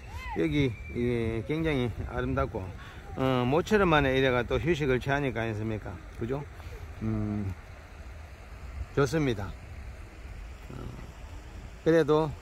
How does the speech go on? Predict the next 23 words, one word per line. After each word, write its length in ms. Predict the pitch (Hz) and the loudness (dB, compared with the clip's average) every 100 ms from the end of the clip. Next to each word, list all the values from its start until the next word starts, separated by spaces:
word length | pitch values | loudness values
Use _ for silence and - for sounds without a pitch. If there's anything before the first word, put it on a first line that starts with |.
| - | -2
어, 560 | 131 123 120 117 117 - - - - | 0 2 0 0 -2 -4 -12 -14 -4
뭐, 360 | 117 120 113 107 - - - - | 0 2 0 -4 -10 -16 -16 -2
요거는 580 | 143 151 151 151 135 113 | 2 4 4 2 0 -2
잠시 800 | - 156 139 123 156 151 143 135 | -4 -4 -4 0 2 2 2 2
바깥에서, 460 | 117 120 135 131 117 | 0 -2 -2 -2 -2
아니십니까? 500 | 113 110 120 113 110 | -2 -2 -2 -2 -4
그죠? 280 | 107 120 117 - - | -4 -4 -6 -10 -2
그리 240 | 113 113 | 2 2
하는데, 540 | 110 110 113 123 139 107 - - - - - - - - - - - | 2 -2 -4 -4 -8 -10 -12 -14 -14 -14 -14 -12 -12 -12 -14 -10 -2
어, 360 | 156 156 156 143 | 0 2 0 0
요게 420 | 165 180 185 151 120 | 0 4 4 4 2
피고 280 | - 233 240 | -2 2 4
지고, 440 | 269 175 143 110 104 | 4 6 4 4 -4
피고 240 | - 214 226 | -2 2 4
지고 240 | 196 175 | 6 4
이제 280 | 131 139 127 | 4 4 4
계속 380 | - 131 165 202 | 4 2 4 4
이래가지고 800 | 185 170 147 135 127 160 165 104 | 4 2 2 0 0 0 0 -2
계속 540 | - - - 240 240 185 | -4 -8 -6 -2 0 4
꽃망울이 420 | 160 165 170 147 | 4 6 6 6
올라오는 380 | 139 127 117 107 | 4 2 0 -2
것 100 | 107 | -4
같아요. 300 | 104 110 | -4 -6